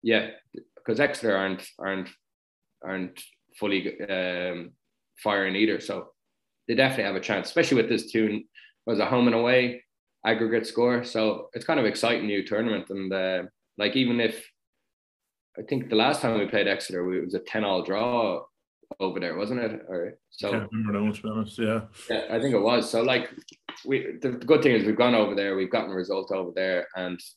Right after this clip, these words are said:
Speaker 1: then you can bring them back to Thomond Park or Thomond Park first and, and hopefully, uh, put a score. But you have to remember it's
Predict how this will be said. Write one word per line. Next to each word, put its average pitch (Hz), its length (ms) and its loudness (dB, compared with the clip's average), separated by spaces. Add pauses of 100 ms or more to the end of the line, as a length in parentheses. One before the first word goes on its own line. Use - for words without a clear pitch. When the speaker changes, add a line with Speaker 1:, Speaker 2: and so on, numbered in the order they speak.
(140)
Speaker 1:
then 98 120 -2
you 92 60 -6
can 95 120 -6
bring 101 140 -2
them 98 200 -2
back 101 160 -2
to - 80 -8
Thomond 98 360 -6
Park 101 340 -2
or 95 200 -2
Thomond 101 220 -4
Park 95 180 -4
first 101 300 -4
and, 92 340 -8 (100)
and 87 160 -10 (180)
hopefully, 95 440 -2
uh, 87 220 -2 (340)
put - 100 -4
a - 20 -4
score. 104 280 0
But - 140 -2
you 120 80 2
have 127 160 0
to 127 60 -2
remember 117 240 2
it's - 160 0